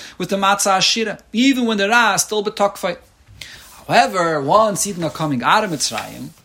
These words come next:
here it must be lechem oini, and there's n-, there is no inyan of matzah ashira when Yidden are coming out of Mitzrayim.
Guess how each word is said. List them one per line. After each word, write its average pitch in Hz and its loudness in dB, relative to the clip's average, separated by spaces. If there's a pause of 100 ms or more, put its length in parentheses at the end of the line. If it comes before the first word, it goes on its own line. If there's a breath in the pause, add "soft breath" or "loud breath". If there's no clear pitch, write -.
(200 loud breath)
here 185 0
it 147 -4
must 160 2
be 190 -6
lechem 151 -2
oini, 165 -4 (440 loud breath)
and 139 0 (280)
there's 139 0
n-, - -8
there 156 2
is 180 2
no 160 -2
inyan 170 -4
of 131 -4
matzah 147 0
ashira 143 -2
when 135 0
Yidden 156 0
are 135 -2
coming 143 0
out 135 0
of 127 -2
Mitzrayim. 113 -6